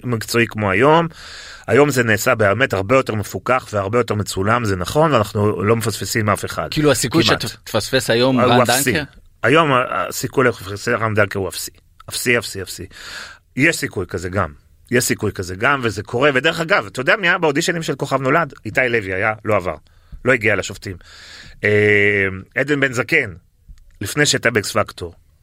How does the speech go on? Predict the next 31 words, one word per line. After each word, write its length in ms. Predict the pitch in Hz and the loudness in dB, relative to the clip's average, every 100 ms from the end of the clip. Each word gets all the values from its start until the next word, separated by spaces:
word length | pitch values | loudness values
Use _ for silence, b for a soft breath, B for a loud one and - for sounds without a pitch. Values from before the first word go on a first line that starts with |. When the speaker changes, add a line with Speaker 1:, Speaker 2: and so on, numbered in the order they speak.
| _ _ | _ _
Speaker 1:
אה, 560 | 104 104 101 101 101 101 95 - B B B B B | 0 4 4 4 4 2 -2 -10 B B B B B
פוספסו 420 | - 147 160 196 262 | -2 0 2 4 4
אנשים, 380 | 277 294 190 98 | 4 2 0 -2
חד 180 | - 175 | -2 0
משמעי, 380 | 202 202 208 113 | 0 0 0 0
כן, 200 | - 156 | 0 -2
פוספסו 460 | - 110 131 127 170 | -4 -8 -6 -2 0
אנשים, 400 | 165 - 127 127 | 0 2 2 0
וזה 120 | 120 120 | -4 0
חלק 280 | 151 156 | 0 2
מהעניין, 320 | 170 190 226 151 | 0 2 2 2
אבל 100 | 123 | 0
אתה 100 | 147 | 0
יודע 120 | 214 | 0
מה, 100 | 208 | 2
אולי 160 | 147 | 2
הם 100 | 190 | 2
לא 80 | 196 | 2
היו 100 | 202 | 0
בשלים 360 | - 170 175 214 | 0 -2 -2 -2
מספיק. 320 | 190 101 - B B B B B B | -2 -6 -6 B B B B B B
ודרך 220 | 139 175 190 | -2 0 0
אגב, 220 | 185 170 | 0 2
לא 80 | 226 | 0
רק, 200 | 254 - | 0 -4
לא 180 | 151 165 | 0 2
רק 160 | 226 202 | 2 0
זה, 120 | 240 175 | -2 0
גם 160 | 202 | 0
מול 140 | 220 220 | 0 0
השופטים. 460 | 247 - 285 175 | 0 -2 0 0